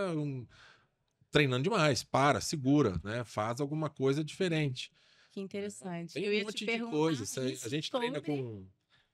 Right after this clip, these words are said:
Speaker 1: a gente treina hoje com aqueles, com aqueles, é, frequencímetros.
Speaker 2: Sim, frequencímetros.
Speaker 1: E ali a gente consegue ver a altura do salto. Então a gente faz, a gente cruza essas informações todas. E a gente sabe, no final da semana, por exemplo, se o cara tá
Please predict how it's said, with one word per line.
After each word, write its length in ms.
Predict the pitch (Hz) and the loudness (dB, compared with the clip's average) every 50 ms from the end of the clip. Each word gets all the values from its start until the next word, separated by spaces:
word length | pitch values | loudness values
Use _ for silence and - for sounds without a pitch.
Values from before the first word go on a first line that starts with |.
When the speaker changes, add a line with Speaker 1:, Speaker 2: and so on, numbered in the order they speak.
| _ | _
Speaker 1:
a 60 | 110 110 | -8 -6
gente 160 | 127 131 - | -6 -6 -4
treina 280 | - 135 135 139 131 117 | -4 -2 -2 -2 0 0
hoje 220 | 117 123 120 110 | 0 0 0 -2
com 240 | - - 117 110 104 | -6 -8 -8 -8 -6
aqueles, 680 | 95 - 117 110 98 - - - - - - - - - | -6 -4 -6 -4 -4 -6 -8 -8 -8 -10 -12 -14 -16 -18
com 60 | - 104 | -18 -12
aqueles, 520 | - - 110 107 98 - - - - - _ 95 | -8 -8 -8 -8 -8 -10 -12 -14 -16 -18 _ -12
é, 440 | 95 92 92 90 90 87 85 85 85 - | -10 -8 -6 -6 -6 -6 -8 -10 -14 -16
frequencímetros. 1000 | - - 131 127 - 139 123 110 - - - 143 156 160 160 202 202 - 165 151 | -6 -4 -4 -2 -2 -4 -6 -6 -6 -6 -6 -4 -4 -2 -4 -4 -6 -8 -10 -10
Speaker 2:
Sim, 120 | 202 202 | -12 -12
frequencímetros. 640 | 170 208 208 208 - - 202 190 185 180 175 - 175 127 | -10 -8 -10 -10 -8 -8 -10 -8 -8 -8 -10 -10 -10 -10
Speaker 1:
E 40 | |
ali 220 | 120 120 139 160 156 | -6 -2 0 2 2
a 40 | 135 | 2
gente 180 | 139 139 - | 0 -4 -6
consegue 380 | - 135 117 - - 127 123 113 | -6 -8 -6 -4 -4 -4 -2 -2
ver 300 | 98 117 123 120 117 110 | 0 0 0 0 0 0
a 80 | 104 | -2
altura 380 | 104 101 101 - - 139 135 135 | -4 -4 -6 -4 -2 0 2 2
do 100 | 120 110 | 0 -2
salto. 640 | 98 - - 113 120 135 139 139 135 131 - - 117 | -4 -4 -2 0 2 2 2 2 0 -2 -2 -6 -8
Então 180 | 104 - 147 | -6 -6 -6
a 20 | 170 | -6
gente 120 | 160 - | -6 -6
faz, 260 | - - 160 151 - | -6 -6 -6 -6 -6
a 40 | 156 | -8
gente 200 | 135 131 - - | -10 -10 -12 -10
cruza 340 | - - 151 165 190 175 175 | -6 -2 2 2 2 2 0
essas 160 | 139 - - | -4 -4 -4
informações 680 | 160 147 - - 156 147 147 135 - - 156 160 160 - | -6 -6 -4 -4 -4 -2 -2 -2 -4 -4 -6 -6 -6 -4
todas. 400 | - - 139 147 147 123 101 98 | 0 4 4 4 4 4 2 0
E 40 | 113 | 0
a 40 | 110 | 0
gente 160 | 135 160 - | -2 -2 -4
sabe, 340 | - - 202 190 160 131 - - - - - - | -2 -2 0 0 0 -2 -6 -8 -14 -20 -12 -6
no 100 | 151 151 | -4 -4
final 260 | 147 - 147 143 139 131 | -4 -4 -4 -4 -4 -4
da 80 | 135 | -4
semana, 400 | 123 - 135 120 120 123 120 117 | -6 -6 -6 -6 -6 -6 -6 -6
por 140 | - 135 117 | -6 -4 -4
exemplo, 280 | 110 101 110 107 101 - | -4 -4 -4 -6 -8 -8
se 100 | - 107 | -10 -10
o 20 | |
cara 300 | 95 - 117 120 117 110 | -4 -2 0 0 0 0
tá 360 | 101 - 117 107 98 95 90 | 0 0 0 0 0 -2 -6